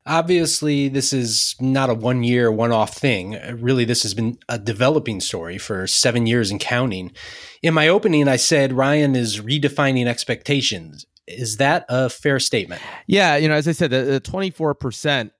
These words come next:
Speaker 2: um, th-, that's, that's its third year with an operating margin in the twenties, and it's actually risen each year. So, you know, we've seen other airlines up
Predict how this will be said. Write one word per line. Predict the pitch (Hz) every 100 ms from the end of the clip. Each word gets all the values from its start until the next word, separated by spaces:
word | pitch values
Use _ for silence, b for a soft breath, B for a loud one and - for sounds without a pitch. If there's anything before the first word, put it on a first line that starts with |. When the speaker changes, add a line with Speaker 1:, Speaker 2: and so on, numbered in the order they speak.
| -
Speaker 2:
um, | 120 113 113 113
th-, | 117
that's, | 87 139 - -
that's | 135 156 175
its | 139 -
third | - - 160 170 147
year | 127 139 139 117 110
with | 113 110
an |
operating | 110 117 127 113 113
margin | 113 104 110
in | 104 101
the | 98
twenties, | - 139 131 113
and | - - - -
it's | 131
actually | 180 - 196
risen | 127 117 165 240 175 135 104 104 101
each | 151 127 - -
year. | 143 143 92
So, | - 175
you | 175
know, | 202
we've | 151
seen | - - 254 185
other | 139 123 107
airlines | 139 180 165 113 104 98 90 95 -
up | 160